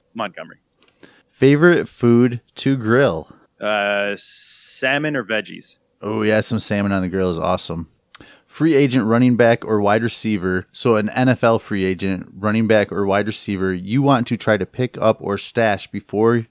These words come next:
Speaker 2: they sign with a team.
Speaker 1: J H I.
Speaker 2: Okay, yeah, I like that one. That was it.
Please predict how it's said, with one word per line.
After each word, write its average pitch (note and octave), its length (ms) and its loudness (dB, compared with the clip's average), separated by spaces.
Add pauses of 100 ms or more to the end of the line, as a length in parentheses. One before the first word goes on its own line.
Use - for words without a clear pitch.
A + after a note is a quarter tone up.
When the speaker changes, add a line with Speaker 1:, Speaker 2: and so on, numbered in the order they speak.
Speaker 2:
they G#2 200 -2
sign G#2+ 560 -4
with F#2+ 180 -4
a F2+ 60 -6
team. E2 420 -10 (220)
Speaker 1:
J A2+ 100 -8 (100)
H A2 140 -8
I. F#2+ 280 -6 (280)
Speaker 2:
Okay, A#3 300 2
yeah, A3 200 4
I E3+ 80 6
like F3+ 160 4
that A2 140 2
one. F#2 220 -4 (760)
That E3+ 200 0
was D3+ 160 0
it. F#3 260 0